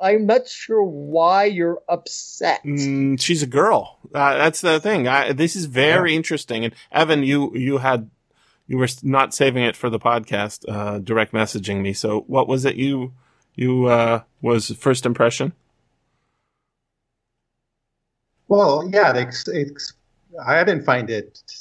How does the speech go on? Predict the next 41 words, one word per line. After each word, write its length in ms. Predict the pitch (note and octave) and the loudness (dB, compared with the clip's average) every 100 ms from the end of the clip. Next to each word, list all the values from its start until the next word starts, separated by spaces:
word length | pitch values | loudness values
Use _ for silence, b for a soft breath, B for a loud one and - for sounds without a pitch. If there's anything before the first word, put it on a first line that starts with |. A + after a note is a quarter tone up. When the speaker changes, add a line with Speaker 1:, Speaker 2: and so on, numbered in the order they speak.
| - | -20
Speaker 3:
surprising 680 | - - - C#3 B2+ B2 G#2+ | -20 -10 -10 0 0 0 -4
at 80 | G2+ | 0
all. 160 | A#2+ | 2
I, 120 | A2+ C#3 | 4 4
I'd 240 | D#3 G#2 | 2 2
read, 280 | B2+ C3 A2 | 4 4 4
uh, 260 | G2+ F#2+ F#2 _ _ _ _ | 0 -2 -8 _ _ _ _
Black 240 | A2 G#2+ | -4 -2
God's 240 | A2+ G2 - | 0 -2 -4
Kiss 320 | - A2+ - | -4 -4 -2
a 60 | G#2+ | 2
while 260 | A2+ B2 | 4 4
ago 280 | A2+ G#2 F#2+ | 2 0 -2
when 160 | F#2+ G2 | -4 -4
I 120 | G2 | -4
did 260 | F#2+ F#2+ | -2 0
the, 480 | G#2 F2+ F#2 F#2 F#2 - | 0 -2 -2 -4 -6 -6
when 100 | G#2 | 0
I 60 | G#2 | 2
went 180 | G#2+ - | 0 -2
to 60 | - | 0
work 200 | A#2+ B2 | 0 0
through 240 | - A#2 | 0 2
the 380 | G2+ F#2+ F#2+ F#2+ _ _ _ | 4 2 0 -4 _ _ _
Futurist 420 | C#3 B2 A#2+ G2 - | 0 2 2 0 2
Female 380 | C#3+ A#2+ G#2 | 4 6 6
anthology 680 | G2 F#2+ F#2+ F#2 F#2+ - G2+ _ b b b b b b _ _ | 4 4 2 2 -2 -6 -10 _ b b b b b b _ _
that 100 | F2+ | -4
was 160 | G2+ G2+ | -2 -2
included 440 | G#2+ - G#2 G2 G#2 | -4 -2 -2 0 0
in, 400 | F#2+ F#2 F#2 - _ | 0 -2 -6 -14 _
in 160 | G2+ G2 | -2 2
that 160 | G2+ | 4
anthology, 360 | G2+ G2+ G2+ A#2+ | 4 4 2 0
which 120 | G#2+ | -2
was 80 | A#2+ - | -2 0
published, 280 | A2 C#3+ | 0 0
I 40 | A#2 | -2
think, 120 | A2+ | -2
last 320 | G#2+ A#2+ B2 | 0 0 2
year. 400 | D3 C#3+ C#3+ - | 2 2 0 -12